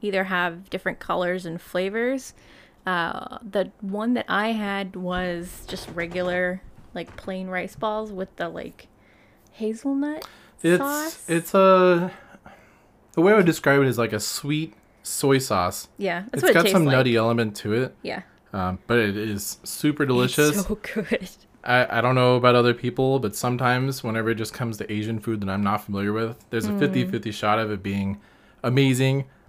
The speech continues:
Speaker 2: best thing I've ever tried, I've never tried anything like it, or it's
Speaker 1: Mm-hmm.
Speaker 2: really weird and not for me.
Speaker 1: Yeah, and it's different mochi than I think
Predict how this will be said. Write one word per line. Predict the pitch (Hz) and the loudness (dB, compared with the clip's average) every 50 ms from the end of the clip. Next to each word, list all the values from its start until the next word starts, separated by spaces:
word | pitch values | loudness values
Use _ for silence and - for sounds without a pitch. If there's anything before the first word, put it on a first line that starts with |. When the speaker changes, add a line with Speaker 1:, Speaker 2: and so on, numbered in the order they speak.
| _ - | _ -2
Speaker 2:
best | - 131 135 131 - | 2 4 4 4 4
thing | 143 135 131 | 0 2 2
I've | 123 120 | 4 4
ever | 123 123 123 | 4 4 4
tried, | 120 - 127 117 113 | 4 4 4 4 4
I've | 110 101 | 4 4
never | 107 117 113 113 | 2 2 0 0
tried | 110 - 117 110 | 0 -2 -2 -2
anything | 107 107 104 101 | 0 0 0 0
like | 101 110 117 110 | 0 0 0 2
it, | 123 117 110 - | 2 2 0 0
or | - 104 98 98 | 0 0 0 0
it's | 98 98 | 2 0
Speaker 1:
Mm-hmm. | 98 - - | -2 -2 -2
Speaker 2:
really | 117 113 113 113 107 104 | -2 0 0 0 -2 -2
weird | 98 101 98 104 101 92 90 90 87 90 - - _ _ _ - - | -4 -4 -4 -4 -4 -4 -6 -8 -10 -10 -14 -16 _ _ _ -16 -8
and | - 104 98 92 90 90 90 87 87 85 - - | -4 -2 -2 0 0 -2 -2 -4 -6 -8 -8 -4
not | 117 104 101 101 | -2 -2 -2 -2
for | - 87 | -4 -8
me. | 85 78 78 80 - _ _ | -10 -10 -12 -14 -16 _ _
Speaker 1:
Yeah, | - 208 185 175 165 170 - | -4 -2 -2 -2 -2 -2 -2
and | - 226 226 208 - - - - - - - _ _ _ _ _ _ | 0 -2 -2 -2 -4 -10 -18 -20 -20 -20 -20 _ _ _ _ _ _
it's | - 220 220 - - | -4 -4 -4 -4 -8
different | - 311 330 - 320 - - _ _ _ - | -6 -4 -2 0 -2 -2 -2 _ _ _ -6
mochi | - 214 214 214 214 214 214 - - 214 196 185 | -4 -2 0 0 0 0 -2 -4 -4 -4 -4 -2
than | 180 190 180 175 | -2 -4 -4 -4
I | 175 180 190 | -4 -6 -6
think | 185 - 196 180 - - - - | -6 -6 -8 -8 -8 -10 -16 -20